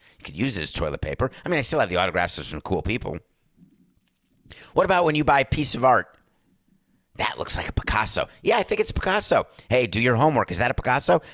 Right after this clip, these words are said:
Maybe. Looks like a Picasso. Let's do some studying. Let's watch the documentary, The Lost Leonardo, and try to see whether or not it's actually Picasso or Leonardo da Vinci. Yeah, I'll give you ten million dollars, five million dollars, fifty thousand dollars. Oh, Christ.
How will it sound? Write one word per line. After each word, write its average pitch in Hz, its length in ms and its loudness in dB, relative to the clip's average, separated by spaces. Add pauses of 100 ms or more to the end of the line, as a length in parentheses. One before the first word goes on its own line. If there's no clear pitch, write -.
Maybe. 87 440 -2 (460)
Looks - 240 0
like 160 100 2
a - 40 -4
Picasso. 127 480 2 (220)
Let's - 220 -2
do 151 100 0
some - 160 -4
studying. 139 400 2 (260)
Let's 131 280 0
watch 143 200 2
the 131 80 -6
documentary, 127 560 0
The 101 60 -4
Lost 113 300 0
Leonardo, 98 520 2 (180)
and 113 100 -4
try 131 180 2
to 131 80 -2
see 156 180 0
whether 143 220 2
or - 20 0
not 156 160 0
it's 147 120 -4
actually 135 300 -2
Picasso 95 460 -2 (180)
or 95 180 0
Leonardo 73 360 -4
da 69 120 -10
Vinci. 80 380 -2 (180)
Yeah, 226 160 2
I'll 156 60 0
give 120 140 -4
you 95 80 -2
ten 95 240 -2
million 85 220 -4
dollars, 85 400 -2 (100)
five 87 260 0
million 90 200 -4
dollars, 98 360 0 (140)
fifty - 280 -4
thousand 95 360 0
dollars. 113 280 2 (160)
Oh, 190 280 4
Christ. 175 600 2